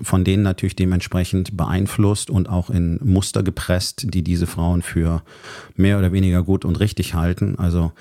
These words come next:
die Frauen tragen sicherlich einen Großteil der Verantwortung dafür, dass Männer heute so sind, wie sie sind. Das muss man einfach fairerweise auch mal sagen. Aber dieses ganze Schuldzuweisungsspielchen bringt uns gar nichts,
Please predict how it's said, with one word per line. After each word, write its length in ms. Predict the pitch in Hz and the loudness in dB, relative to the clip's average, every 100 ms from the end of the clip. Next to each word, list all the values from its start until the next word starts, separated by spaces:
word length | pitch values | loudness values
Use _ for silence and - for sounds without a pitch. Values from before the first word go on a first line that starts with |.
| - - - | -20 -20 -4
die 60 | 85 | -2
Frauen 280 | 95 92 95 | 2 0 0
tragen 420 | - 92 92 90 | 0 0 0 -2
sicherlich 460 | - 95 87 82 90 | -2 0 0 0 0
einen 280 | 87 87 | 0 0
Großteil 720 | 82 90 104 - - 87 87 85 | 0 2 0 -2 -4 0 0 0
der 140 | 90 | -2
Verantwortung 640 | - 85 95 92 - 87 | -2 -2 -2 -2 -2 -2
dafür, 340 | 85 90 - 87 | 0 -2 0 -2
dass 180 | 85 - | -2 0
Männer 280 | 90 87 | 0 2
heute 320 | 87 92 90 80 | 2 0 -2 -2
so 240 | 87 92 | 0 0
sind, 280 | 82 87 80 | 0 -2 0
wie 140 | 87 | 0
sie 160 | 82 92 | 2 2
sind. 240 | 139 95 | 2 0
Das 160 | - - | -4 -6
muss 160 | 85 | -4
man 100 | 87 | -2
einfach 240 | 82 - - | -2 -2 -4
fairerweise 560 | - 90 92 101 107 | -2 0 0 0 0
auch 160 | - - | -2 -4
mal 140 | 82 | -6
sagen. 220 | - - - - - - - - - - | -6 -10 -14 -18 -18 -18 -20 -20 -8 0
Aber 160 | 107 | 2
dieses 320 | 113 110 110 - | 2 2 0 2
ganze 260 | 107 104 | 0 0
Schuldzuweisungsspielchen 1120 | - 110 110 92 90 87 92 - 92 90 87 | 0 0 0 0 0 0 -2 -2 -2 0 0
bringt 220 | 82 95 - | 0 0 -2
uns 160 | 85 | -2
gar 240 | 85 87 87 | 2 2 2
nichts, 440 | 92 - - | 0 -4 -10